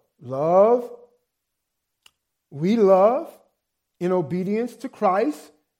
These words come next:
because of his love. Therefore, let love be genuine amongst us.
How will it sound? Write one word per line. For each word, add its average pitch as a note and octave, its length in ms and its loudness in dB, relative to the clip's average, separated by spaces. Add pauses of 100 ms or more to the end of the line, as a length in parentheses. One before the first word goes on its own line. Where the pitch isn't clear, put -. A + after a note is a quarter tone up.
(200)
because G3+ 400 -4
of C#4 140 -8
his G4 300 -4
love. B2+ 420 -6
Therefore, A3+ 720 4 (280)
let G3+ 460 -2
love G#3 640 2
be F3+ 300 -6
genuine F3 1300 -4
amongst C#3+ 560 -12
us. - 340 -20